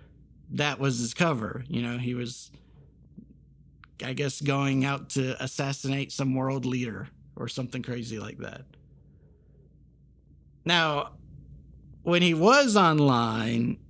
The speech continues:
he was spending a lot of time online, like, to the point that his wife was like, "What are you doing with yourself?" Um, you know, it's not like he'd come home from work and spend an hour or two on there after dinner just to unwind. Like, he'd play until five or six in the morning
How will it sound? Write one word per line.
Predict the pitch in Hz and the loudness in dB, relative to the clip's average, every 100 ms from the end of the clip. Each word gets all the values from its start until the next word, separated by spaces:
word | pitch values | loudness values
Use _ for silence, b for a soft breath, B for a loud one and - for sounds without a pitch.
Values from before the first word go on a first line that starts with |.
| - - | -20 -20
he | - - - 143 220 | -18 -14 -4 0 2
was | 247 214 190 | 2 0 -2
spending | - - 175 170 170 151 | -8 -4 0 0 2 0
a | 135 | -2
lot | 135 135 127 120 | 0 2 2 0
of | 113 | -4
time | - 110 101 110 | -2 -2 -2 -8
online, | 90 113 - - | -8 -10 -10 -10
like, | - 131 131 123 | -6 -4 -4 0
to | 180 | 0
the | 165 | 0
point | - 180 160 147 | 0 0 0 -2
that | 147 | 0
his | 135 127 | 0 0
wife | 139 139 135 | 0 0 -2
was | 139 120 | -2 -2
like, | 123 117 - | -4 -4 -4
"What | 151 | -2
are | 226 | -2
you | 202 | -2
doing | 143 143 143 117 | -2 -2 0 -2
with | 107 113 | -6 -10
yourself?" | 110 - - - - - b b b b b b b b - - | -10 -10 -12 -14 -20 -20 b b b b b b b b -20 -12
Um, | 170 147 143 139 131 120 - - | -6 -2 -2 -2 -2 -6 -10 -6
you | 156 | -2
know, | 165 147 | 0 0
it's | 151 180 | -2 2
not | 220 180 | 2 4
like | 190 180 | 2 2
he'd | 160 139 | 2 2
come | 165 | 2
home | 165 151 | 2 0
from | 156 147 | 2 2
work | 147 143 139 | 2 0 0
and | 135 | 0
spend | - 151 139 | 0 -2 -2
an | |
hour | 131 131 135 127 | -2 -2 -4 -4
or | |
two | 131 147 127 | -4 -2 -2
on | 123 127 | -2 -2
there | 123 123 120 | -4 -4 -8
after | 123 139 | -6 -6
dinner | 120 123 123 | -4 -4 -6
just | 120 117 | -6 -6
to | - 101 | -8 -6
unwind. | 127 123 123 120 113 113 | -4 -4 -4 -6 -6 -6
Like, | 127 - | -8 -6
he'd | 190 226 | -4 -2
play | - 226 196 | -2 -2 0
until | 175 165 | -2 -2
five | 131 156 147 139 | -2 -2 -2 -2
or | 127 | -4
six | - 131 - - | -4 -8 -8 -6
in | 113 | -6
the | |
morning | 110 113 117 - - - | -4 -6 -8 -10 -12 -14